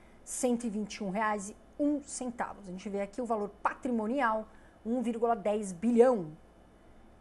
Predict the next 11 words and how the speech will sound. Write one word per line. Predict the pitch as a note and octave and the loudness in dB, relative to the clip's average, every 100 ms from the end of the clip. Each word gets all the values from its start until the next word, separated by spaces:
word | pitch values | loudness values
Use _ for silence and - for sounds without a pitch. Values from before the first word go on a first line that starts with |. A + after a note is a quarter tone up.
| - | 0
Algumas | G#3 G#3 B3 A#3 | 4 6 6 6
informações, | A#3 A#3 G#3+ A3 - C#4+ G#4 - | 2 2 2 0 0 0 -2 0
como | C4 | 0
eu | A#3+ | 2
falei, | A#3+ D4 A#3+ C#4 | 4 6 6 4
é | C#4 | 2
um | |
segmento | A3+ - A3 G#3+ G3+ G3 | -2 -2 -4 -4 -4 -4
ali | G3 | -6
shopping, | F3 - C4 A#3+ A#3+ G3+ | -6 0 4 4 2 -2
varejo, | G3+ G#3 G#3 G#3 G#3+ | 0 0 0 -2 -4